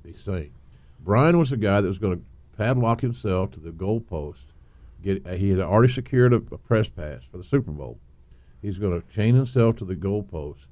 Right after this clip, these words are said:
naked for the Super Bowl. He had a plan worked out. I swear to God. And he's, uh, he was off the wall, man. He was something else. He, he suspended everybody's disbelief.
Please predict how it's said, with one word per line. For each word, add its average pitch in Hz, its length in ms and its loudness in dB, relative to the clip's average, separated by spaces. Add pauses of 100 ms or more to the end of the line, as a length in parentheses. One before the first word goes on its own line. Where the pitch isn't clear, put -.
(240)
naked 87 340 -10 (1120)
for 90 100 -18
the - 60 -20
Super 90 220 -6
Bowl. - 200 -20 (600)
He 92 140 -4
had 95 100 2
a 92 40 -2
plan 87 380 -2
worked 73 240 -16
out. - 200 -20 (840)
I - 120 -20
swear 90 160 -14
to 98 80 -12
God. 87 260 -8 (960)
And 85 160 4 (140)
he's, 95 320 0
uh, 78 80 -4
he 107 160 2
was 87 100 2
off 87 180 0
the 90 60 -6
wall, 87 260 -4
man. 71 260 -16
He 87 60 -16
was 85 100 -16
something 80 300 -14
else. 76 160 -18 (120)
He, 90 280 -10
he 104 80 -8
suspended 98 480 0
everybody's 92 360 2
disbelief. 76 540 -12